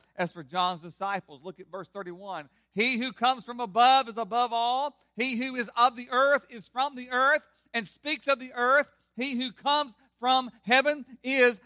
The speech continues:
above all." Jesus is distinguished from all of humans who've ever walked the face of the earth. He is below nothing, but he is above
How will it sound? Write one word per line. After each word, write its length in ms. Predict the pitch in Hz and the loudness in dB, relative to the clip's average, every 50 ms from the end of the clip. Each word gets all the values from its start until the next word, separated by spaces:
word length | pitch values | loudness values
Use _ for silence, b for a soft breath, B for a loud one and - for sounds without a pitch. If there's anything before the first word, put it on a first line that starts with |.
| _ - | _ 0
above 480 | 220 226 254 262 262 269 277 254 233 - - | 2 4 4 6 6 4 4 2 -2 -4 -2
all." 540 | 254 269 294 285 254 214 160 120 110 104 _ _ _ _ _ _ _ _ _ _ _ _ _ _ - | 0 0 2 0 -2 -4 -8 -12 -16 -20 _ _ _ _ _ _ _ _ _ _ _ _ _ _ -4
Jesus 400 | 143 269 311 311 240 254 214 196 | -2 0 0 0 -2 -4 -6 -6
is 120 | 226 208 | -8 -8
distinguished 600 | 190 220 - - 262 269 294 285 277 262 214 - _ _ _ _ | -8 -10 -10 -6 -6 -6 -6 -6 -8 -12 -12 -12 _ _ _ _
from 140 | 220 226 - _ _ | -20 -20 -20 _ _
all 440 | - 285 320 320 302 262 214 202 190 | -2 0 2 4 4 4 2 2 0
of 100 | 180 165 | -4 -6
humans 400 | 175 262 285 247 214 214 208 170 | -8 -10 -10 -10 -12 -14 -14 -14
who've 140 | 208 208 190 | -12 -8 -6
ever 200 | 214 220 208 208 | -6 -6 -6 -8
walked 300 | 196 214 214 220 - 202 | -10 -10 -12 -12 -14 -18
the 60 | 190 | -14
face 300 | - - 226 220 - - | -8 -6 -6 -6 -6 -10
of 60 | 214 | -14
the 140 | 226 220 220 | -10 -6 -6
earth. 240 | 240 254 247 - _ _ _ _ _ _ _ _ _ _ _ _ _ _ _ | -4 -6 -6 -10 _ _ _ _ _ _ _ _ _ _ _ _ _ _ _
He 240 | - - 196 302 202 | -2 0 0 0 0
is 380 | 196 240 240 240 233 208 170 - _ _ _ _ _ _ - | 2 4 6 6 6 4 0 -6 _ _ _ _ _ _ 2
below 400 | 156 254 254 247 254 285 339 359 302 | 4 6 6 6 6 4 4 2 -2
nothing, 500 | 220 202 190 170 143 - 180 214 240 240 _ _ _ _ _ _ _ _ _ _ | -2 0 0 0 0 -4 -12 -20 -20 -20 _ _ _ _ _ _ _ _ _ _
but 120 | 240 226 | 0 0
he 140 | 202 240 269 | 2 0 0
is 100 | 269 214 | 0 0
above 560 | 247 240 190 226 302 311 262 226 214 202 185 | 0 0 4 6 6 6 8 6 6 4 0